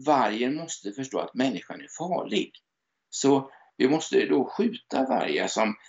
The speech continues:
kommer nära människor, så att vargarna fattar att vi ska inte gå nära människor och deras djur. Då kan vi ha varg. Men som det är nu så ställer det till med problem. Väldigt mycket bekymmer.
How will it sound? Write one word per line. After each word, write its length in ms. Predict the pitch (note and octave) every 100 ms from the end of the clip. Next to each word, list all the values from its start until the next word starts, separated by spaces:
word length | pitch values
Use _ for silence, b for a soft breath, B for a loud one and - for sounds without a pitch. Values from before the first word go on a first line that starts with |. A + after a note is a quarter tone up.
| b _
kommer 300 | - F#2 G2
nära 580 | G2+ A2+ B2 F#2+ F2+ F2+
människor, 800 | G2+ B2 A#2 G2+ C#3 - -
så 160 | - G2+
att 140 | G2
vargarna 360 | A#2 A2 G2 G2
fattar 440 | - C#3 - C3
att 180 | B2 A#2 B B B
vi 100 | -
ska 240 | A#2+ - B2+
inte 260 | C#3+ C3
gå 180 | A2 A2
nära 500 | A#2+ C3+ B2+ A#2+ C3
människor 580 | C#3+ B2+ F#2+ F2 - F2+
och 60 |
deras 360 | - - - -
djur. 280 | - E3+ - _ b _ _ _ _ _ _ _ _ _ -
Då 140 | -
kan 260 | - A#2+ -
vi 60 |
ha 180 | D2 -
varg. 360 | - - - - _ _ _ _ b
Men 120 | A#2+
som 260 | A#2 A2 F#2+
det 180 | G2+ F#2
är 40 |
nu 380 | F#2 F#2 D#3+ A#2+ - _ _
så 180 | - A2
ställer 300 | A2 A#2+ G#2
det 120 | G#2+
till 220 | - G2 E2+
med 200 | F2 -
problem. 540 | - - - A2+ E2 B B -
Väldigt 260 | C3+ C3+
mycket 300 | C3+ C3 G2
bekymmer. 720 | A#2+ - C#3+ D3 G#2+ C#2+ C#2+